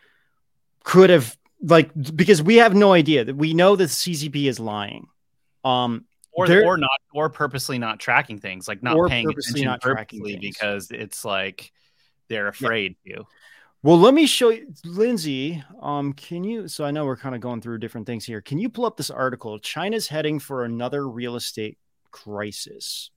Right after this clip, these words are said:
Speaker 1: but it's on a whole different scale than what it's seen before. This is big. The, the, realistically, Wall Street right now is freaking out about China. Like, this is massive. You have one of the biggest,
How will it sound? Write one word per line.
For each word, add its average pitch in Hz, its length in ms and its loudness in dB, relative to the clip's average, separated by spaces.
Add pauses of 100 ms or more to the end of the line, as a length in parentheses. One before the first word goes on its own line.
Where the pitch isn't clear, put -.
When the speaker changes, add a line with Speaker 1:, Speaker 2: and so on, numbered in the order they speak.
(120)
Speaker 1:
but 113 120 -8
it's 110 160 -12 (120)
on 123 260 -4
a 113 60 -8
whole 196 560 4
different 180 320 -2
scale 127 680 -2 (380)
than 110 160 -10
what 127 220 -2
it's 131 160 -12
seen 120 340 -8
before. 101 600 -12 (920)
This 156 300 2
is 156 140 -4
big. 120 560 -10 (240)
The, 131 300 -6
the, 120 200 -12
realistically, 135 960 -2
Wall 117 320 -4
Street 170 380 -6
right 139 220 -6
now 127 460 -8
is 117 200 -8
freaking 139 680 -8
out 110 340 -8
about 104 280 -10
China. 104 560 -12 (100)
Like, 113 140 -10
this 160 160 -2
is 151 140 -8
massive. 123 1000 -4 (560)
You 143 180 0
have 147 240 0
one 139 280 -2
of 185 160 -4
the 165 80 -2
biggest, 180 880 0